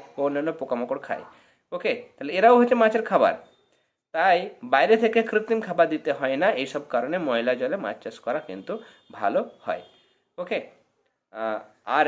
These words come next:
এখানে দেখো, মাছ চাষ থেকে আমি আর একটা প্রশ্ন দিয়ে দিলাম, সেটা হচ্ছে ক্রি-, আহ, কীভাবে কৃত্রিম পদ্ধতিতে ডিমপোনা তৈরি করা হয়। কৃত্রিম, আহ,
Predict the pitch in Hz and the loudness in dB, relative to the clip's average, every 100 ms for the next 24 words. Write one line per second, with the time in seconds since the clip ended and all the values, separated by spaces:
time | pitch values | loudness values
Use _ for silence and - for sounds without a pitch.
0 | 147 160 226 226 226 240 190 185 185 220 | 0 0 2 4 6 6 6 4 4 4
1 | 220 220 220 226 220 208 196 190 202 202 | 4 2 2 2 4 6 6 4 2 -2
2 | 190 185 196 180 190 175 165 226 247 170 | -2 -4 -6 -4 -2 4 6 4 0 -6
3 | 175 185 180 165 147 135 135 180 190 196 | -8 -8 0 4 6 6 4 0 0 0
4 | 196 185 185 202 196 175 160 165 170 196 | -4 -8 -6 -10 -4 -4 -2 -8 -4 -4
5 | 160 160 160 170 185 170 143 127 139 139 | -2 -2 0 0 0 -2 -4 2 4 4
6 | 110 87 - - - - _ _ - 233 | 0 -4 -14 -20 -20 -20 _ _ -8 -8
7 | 240 - 262 247 240 _ _ _ _ 139 | -6 -4 -2 -4 -8 _ _ _ _ -6
8 | 143 139 | -2 -2